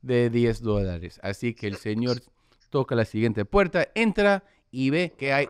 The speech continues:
una cuerazo, bella, linda, perfecta. No dice nada. El señor dice, "Aquí tengo mis diez".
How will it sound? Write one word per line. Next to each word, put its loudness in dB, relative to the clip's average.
una 0
cuerazo, 2
bella, 6
linda, 0
perfecta. -2
No 4
dice 0
nada. 0
El -6
señor 0
dice, 0
"Aquí -6
tengo -2
mis 0
diez". -2